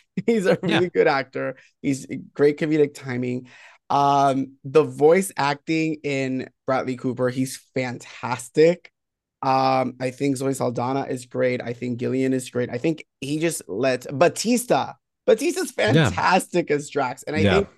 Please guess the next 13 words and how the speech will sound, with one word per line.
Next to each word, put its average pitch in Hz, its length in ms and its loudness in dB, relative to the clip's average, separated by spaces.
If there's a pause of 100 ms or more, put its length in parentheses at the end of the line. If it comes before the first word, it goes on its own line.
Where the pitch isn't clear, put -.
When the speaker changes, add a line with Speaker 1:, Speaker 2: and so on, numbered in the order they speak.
(320)
Speaker 1:
he, 180 240 0
he 170 260 -6
created, 190 840 2
um, 139 360 0 (1400)
he - 260 -8
created 240 400 4
family, 185 880 0 (640)
<laughs> 139 320 -4
La 143 160 -2
Familia 131 680 -2 (300)
in 156 260 4
Guardians, 185 720 2 (100)
um, 143 720 -2